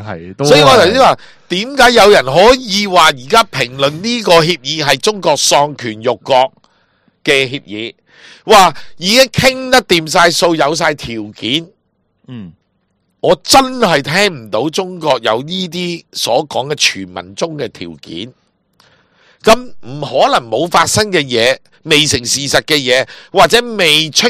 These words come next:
Speaker 2: 到嚟嘅嘢，你就當係咁㗎，係咪先？
Speaker 1: 係，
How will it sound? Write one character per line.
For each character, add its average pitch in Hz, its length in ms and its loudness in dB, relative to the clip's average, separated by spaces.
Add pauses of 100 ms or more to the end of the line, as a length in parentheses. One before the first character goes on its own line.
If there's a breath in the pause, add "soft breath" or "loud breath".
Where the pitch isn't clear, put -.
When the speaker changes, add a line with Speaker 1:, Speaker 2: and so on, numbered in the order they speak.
Speaker 2:
到 160 120 2
嚟 190 100 2 (100)
嘅 143 100 0
嘢， 131 320 0
你 143 80 0
就 147 140 -4 (160)
當 160 120 4
係 139 460 4
咁 107 260 -14
㗎， 156 680 -4
係 131 40 -10
咪 110 120 -10
先？ 147 520 -6 (480)
Speaker 1:
係， 107 800 -4